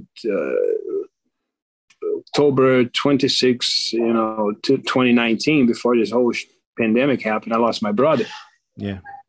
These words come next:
Speaker 1: In, in a tragic accident, you know, when he was climbing in, in France, in Chamonix, France. So from that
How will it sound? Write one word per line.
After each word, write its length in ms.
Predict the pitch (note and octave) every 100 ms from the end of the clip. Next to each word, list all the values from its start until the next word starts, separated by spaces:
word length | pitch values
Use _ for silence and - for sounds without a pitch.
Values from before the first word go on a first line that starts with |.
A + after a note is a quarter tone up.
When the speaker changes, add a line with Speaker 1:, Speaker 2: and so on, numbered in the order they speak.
| _ _ -
Speaker 1:
In, 140 | A#2
in 180 | A#2 A#2
a 60 | G#2+
tragic 420 | A#2+ A#2 A2+ -
accident, 600 | B2+ B2+ - A2 G#2 G2
you 180 | B2 A2
know, 180 | A2+ A2+
when 140 | A2
he 80 | A2+
was 140 | G#2+
climbing 460 | - A2+ A#2 A2+ A2
in, 200 | G#2+ G#2
in 100 | A2+
France, 500 | G2+ - C3 A#2 -
in 60 | G2
Chamonix, 440 | - A#2 A2 A#2 A2+
France. 600 | C3+ C3+ G#2 - - - _ _ _ - - _ _
So 1000 | - - B2 A#2+ A2+ A2+ A2 G#2+ A2 G#2+ -
from 360 | - C3 A#2+
that 360 | B2+ C3 C3+